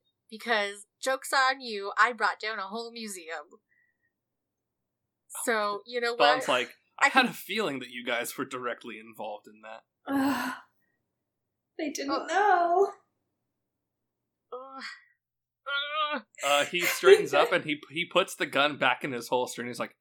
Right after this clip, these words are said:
Speaker 2: "Actually, you know what? If you just wanna keep me in this shield, um, what else do you wanna talk about, kid? You got anything else for me?"
Speaker 1: Yeah, you're a butthead.
Speaker 2: Uh, Murray, Doctor Murray steps out between you two, and he, you know,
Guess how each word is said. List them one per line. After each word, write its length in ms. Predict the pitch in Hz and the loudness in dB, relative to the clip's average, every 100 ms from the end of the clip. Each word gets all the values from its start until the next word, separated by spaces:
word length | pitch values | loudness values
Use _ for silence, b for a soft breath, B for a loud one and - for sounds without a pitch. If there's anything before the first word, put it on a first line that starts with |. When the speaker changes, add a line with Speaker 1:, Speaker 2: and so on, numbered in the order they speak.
| _ _ _ - | _ _ _ -8
Speaker 2:
"Actually, 380 | 311 370 - 131 | -6 -4 -4 -4
you 60 | |
know 200 | 123 147 | -2 -2
what? 220 | 151 202 120 | 0 -2 -2
If 100 | - | -6
you 80 | - | -8
just 140 | - | -6
wanna 160 | 160 117 | -6 -4
keep 240 | 160 160 | -4 -4
me 100 | 135 | -4
in 100 | 127 | -4
this 140 | 123 | -4
shield, 520 | - - 139 175 120 117 | -4 -4 0 0 0 0
um, 400 | 113 117 117 - _ _ _ _ _ _ | -2 -2 -6 -18 _ _ _ _ _ _
what 180 | 208 262 | -2 2
else 200 | 349 330 | 2 4
do 80 | 170 | 0
you 40 | |
wanna 120 | 123 | 2
talk 240 | 127 110 - | 2 2 0
about, 280 | 110 104 - | -6 -6 -4
kid? 260 | 120 165 302 _ _ _ _ _ | 0 -2 -4 _ _ _ _ _
You 120 | 139 | -6
got 200 | 131 180 | 4 4
anything 280 | 165 160 160 | 6 0 4
else 240 | 151 233 - | 4 4 0
for 220 | 262 311 | -2 -2
me?" 220 | 123 - _ _ _ _ _ _ _ _ _ _ _ _ _ | -4 -12 _ _ _ _ _ _ _ _ _ _ _ _ _
Speaker 1:
Yeah, 280 | 226 254 220 | 0 2 2
you're 220 | 208 226 | 0 -10
a 220 | 202 - | -10 -4
butthead. 480 | 196 185 165 147 - _ _ _ _ _ _ _ - | -4 -2 -6 -6 -10 _ _ _ _ _ _ _ 6
Speaker 2:
Uh, 180 | 151 143 | 6 6
Murray, 580 | 147 147 160 180 123 107 | 2 4 4 4 0 0
Doctor 280 | 151 156 160 | 2 2 2
Murray 280 | 139 143 131 | 2 2 0
steps 460 | - - 135 - | 0 2 2 4
out 380 | 131 120 113 - | 6 6 6 0
between 420 | 139 135 139 131 | -4 -2 0 0
you 100 | 120 | -2
two, 160 | 113 117 | -2 -2
and 80 | 110 | -2
he, 140 | 113 | -6
you 120 | 113 113 | -8 -8
know, 140 | 107 | -8